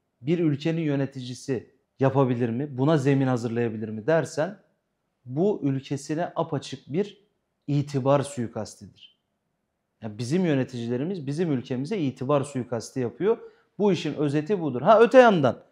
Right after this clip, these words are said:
işte bu adam kötü müdür, iyi midir? Ya ben yolda görsem tanımam.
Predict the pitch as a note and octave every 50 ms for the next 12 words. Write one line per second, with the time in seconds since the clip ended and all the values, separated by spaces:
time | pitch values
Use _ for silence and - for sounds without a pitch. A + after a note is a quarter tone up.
0 | _ _ - - - - - - G#3+ G#3 G3 G3 A#3+ A#3 A3+ A3 G3+ A#3 A#3 A#3
1 | A#3 - A#3 A3+ A#3 B3 A#3 A3+ G3 G#3+ G#3+ A#3 A#3 A3+ A3 D#3+ D3+ C#3 F3 G3+
2 | G3 E3+ E3+ G#3 G#3+ G#3 G3+ F3 F#3+ G#3 A3 A3 G3+ G#3+ F#3 E3 D#3 D3 C#3+ -
3 | B3+ C4+ B3+ - C#4+ C#4+ D4+ D4 A3+ C#3 - -